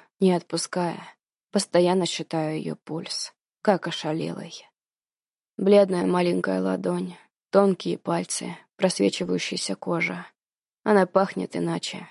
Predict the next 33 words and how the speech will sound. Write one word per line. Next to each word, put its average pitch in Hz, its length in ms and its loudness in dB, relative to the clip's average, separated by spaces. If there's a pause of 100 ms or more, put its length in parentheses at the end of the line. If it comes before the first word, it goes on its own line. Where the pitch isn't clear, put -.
(160)
поливается 180 560 2
какими-то 170 500 -2
духами, 175 600 -4 (400)
и - 120 0
только 196 320 4
на 170 120 2
ладонях 175 580 0
запах 170 400 -2
сирени. 175 600 -6 (640)
Он 180 120 2
все 180 280 -2
еще 170 240 -8
с - 160 -10
ней. 175 360 -12 (840)
Я 208 180 6
так 196 260 2
скучал, 185 680 -2
что - 260 4
волком 185 440 4
выть 170 180 -2
хочется. - 640 -4 (380)
Но 202 180 6
понимаю 190 500 4
сейчас, - 720 -8
что - 240 -2
Тасе 185 320 2
стало 175 320 0
плохо, 185 560 -2 (300)
и 202 80 6
я 202 120 8
не 185 140 4
знаю 185 320 4
причины. - 680 -6